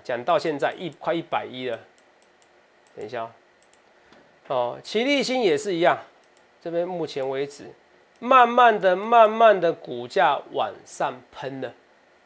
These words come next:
二四九二华新科也往上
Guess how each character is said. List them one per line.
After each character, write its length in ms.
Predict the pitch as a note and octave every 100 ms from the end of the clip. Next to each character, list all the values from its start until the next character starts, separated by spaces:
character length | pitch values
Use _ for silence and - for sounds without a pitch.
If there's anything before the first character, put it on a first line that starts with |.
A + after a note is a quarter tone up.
| _ _ _ _ _ _ _ _ _ _ _ _ _ _ _
二 180 | B3+ A#3
四 200 | - A3+
九 200 | D#3+ D3
二 120 | E3
华 200 | C3+ C#3+
新 240 | C#3+ D3 C#3+
科 240 | D3+ D3
也 100 | C#3
往 200 | C3+ A2+
上 240 | G#2+ C#3+